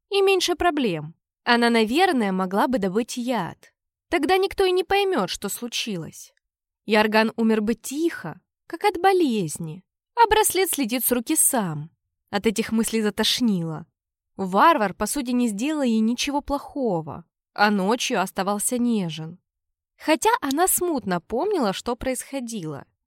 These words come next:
Она вообще сейчас с трудом всё вспоминала или понимала, и не могла это списать на дурман. Весь вчерашний день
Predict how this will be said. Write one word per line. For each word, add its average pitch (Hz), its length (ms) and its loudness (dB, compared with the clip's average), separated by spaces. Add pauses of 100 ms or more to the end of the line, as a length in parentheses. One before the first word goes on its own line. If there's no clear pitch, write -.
(260)
Она 240 260 6
вообще 233 340 4
сейчас 240 380 0
с - 80 4
трудом 262 420 -2
всё 240 220 0
вспоминала 247 680 0
или 240 360 -4
понимала, 247 800 -4 (240)
и - 100 -2
не 294 160 6
могла 302 580 2
это - 220 -6
списать - 480 -4
на 254 100 0
дурман. 226 680 -4 (400)
Весь 254 260 4
вчерашний 262 600 0
день 370 200 0